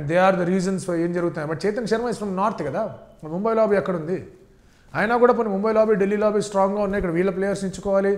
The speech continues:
అటు శ్రేయస్కి ము-, డ-, ముంబైతో కనెక్షన్ ఉంది, సూర్యకి ముంబైతో కనెక్షన్ ఉంది, అజింక్య రహానే is still there as a captain, తన ఫామ్లో లేకపోయినా ఇదంతా అని చెప్పేసి కథనాలు వస్తూనే ఉన్నాయి. అవన్నీ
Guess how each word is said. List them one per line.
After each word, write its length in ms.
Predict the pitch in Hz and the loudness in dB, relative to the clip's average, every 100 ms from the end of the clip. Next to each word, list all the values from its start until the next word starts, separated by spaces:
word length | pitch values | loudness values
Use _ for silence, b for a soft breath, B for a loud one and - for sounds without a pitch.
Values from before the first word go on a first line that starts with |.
| 196 B - | -4 B -6
అటు 140 | 160 160 | -6 -2
శ్రేయస్కి 500 | 160 196 196 - 208 196 185 190 185 | 0 2 2 0 2 4 6 4 2
ము-, 100 | 175 165 160 151 | -4 -4 -4 0
డ-, 200 | 160 165 165 | 0 2 0
ముంబైతో 280 | 170 190 190 | -2 -2 -2
కనెక్షన్ 320 | 185 185 196 | -4 -6 -6
ఉంది, 160 | 196 196 156 | -2 0 0
సూర్యకి 320 | 160 190 185 196 | -2 -2 -2 -4
ముంబైతో 240 | 190 190 185 | -4 -4 -4
కనెక్షన్ 260 | 190 185 196 | -6 -6 -2
ఉంది, 120 | 190 165 B B 139 | -2 -2 B B -4
అజింక్య 300 | 185 202 196 | -2 0 0
రహానే 260 | 190 202 208 | 0 0 0
is 40 | 175 | -2
still 160 | 202 196 | -2 0
there 120 | 196 196 | 2 0
as 60 | 175 | 0
a 20 | 185 | 0
captain, 240 | 180 190 175 | 0 -2 -2
తన 100 | 160 | 0
ఫామ్లో 240 | 185 190 185 | 0 0 0
లేకపోయినా 400 | 180 185 190 185 160 | 0 -2 -2 -4 -4
ఇదంతా 280 | 185 196 220 | -4 -4 -2
అని 100 | 214 | -2
చెప్పేసి 360 | 208 233 190 196 170 | -2 -4 -4 -2 0
కథనాలు 340 | 180 233 220 B B B 160 | 0 -2 -4 B B B -2
వస్తూనే 320 | 170 254 262 247 | 0 2 0 0
ఉన్నాయి. 180 | 202 127 - - _ _ _ _ _ _ _ - | -2 -8 -14 -20 _ _ _ _ _ _ _ -8
అవన్నీ 340 | 147 226 330 | 0 0 0